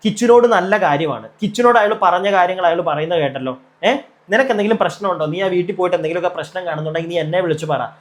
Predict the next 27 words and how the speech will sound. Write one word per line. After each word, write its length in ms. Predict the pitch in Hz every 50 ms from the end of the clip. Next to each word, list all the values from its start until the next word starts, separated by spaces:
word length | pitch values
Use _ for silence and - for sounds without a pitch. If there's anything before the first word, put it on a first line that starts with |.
| _ _ -
വാഷിംഗ് 300 | 165 175 175 175 202 196
ബേസിന്റെ 240 | 208 175 196 214 208
കാര്യം 340 | 190 175 160 151 147 139 160
നീ 180 | 180 208 247 240
എന്നെ 180 | 233 220 220
വിളിച്ചു 240 | 208 196 190 - 190
പറ, 260 | 180 160 147 131 123
ഞാൻ 160 | - 151 175
ചെയ്തു 240 | 160 180 175 180 190
തരാം." 300 | 202 190 156 131 107 92 - _ _ _ _ _ _ _ _ _ _ _ _ _ _ _ _ - -
കാര്യം 500 | 208 208 233 247 262 262 277 269 254 -
എവിടെയാണെന്ന് 520 | 202 196 185 185 202 196 185 180 185 185 185
നിങ്ങൾക്ക് 240 | 175 160 160 151 170
മനസ്സിലായോ? 640 | 160 143 131 127 - 135 131 120 107 104 101 95 - _ _ _ _ _ _ - - _ _ _ _ -
ഈ 220 | 247 277 311 330
തങ്കനും 760 | - - - - 208 208 226 247 262 277 277 254 269 269 247 220
മോളും 360 | 202 196 208 220 233 226 220
കൂടെ 240 | 202 170 135 - - _ _ _ -
കിടന്ന് 260 | 208 233 220 226 240
മറ്റേ 300 | 233 220 185 147 202 214
കോണോ 420 | 202 208 208 202 202 214 240 254 226
കോണ 200 | 208 196 214 226
വിളിച്ച് 320 | 214 202 190 180 151 -
വെറുപ്പിക്കുമായിരിക്കും 840 | 190 170 170 175 170 185 - - 214 190 226 190 165 165 160 180 160
ചിലപ്പോൾ 220 | 165 156 147 165
ഈ 80 | 170 156
ഫിറോസിനെയൊക്കെ. 640 | - 156 160 160 156 170 165 143 123 101 117 113